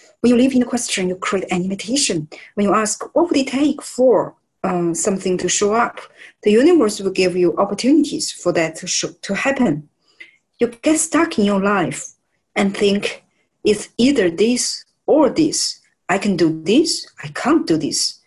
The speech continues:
I can be this, I can't be this. The only way I can is if Joe lends me five thousand dollars.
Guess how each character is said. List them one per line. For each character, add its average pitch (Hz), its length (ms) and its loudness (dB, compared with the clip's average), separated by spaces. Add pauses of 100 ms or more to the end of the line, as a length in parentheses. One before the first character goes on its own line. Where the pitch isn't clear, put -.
(300)
I 180 100 0
can 190 200 0
be 254 200 4
this, 196 420 0 (100)
I 185 120 -6
can't 311 360 0
be 180 140 0
this. - 480 -4 (220)
The - 160 0
only 320 260 6
way 254 200 4
I 202 180 -2
can 202 760 -4 (680)
is 202 360 -2
if 196 260 -6
Joe 214 340 0
lends 160 420 -2
me 175 100 -4
five - 360 -8
thousand 220 360 -4
dollars. 254 680 -2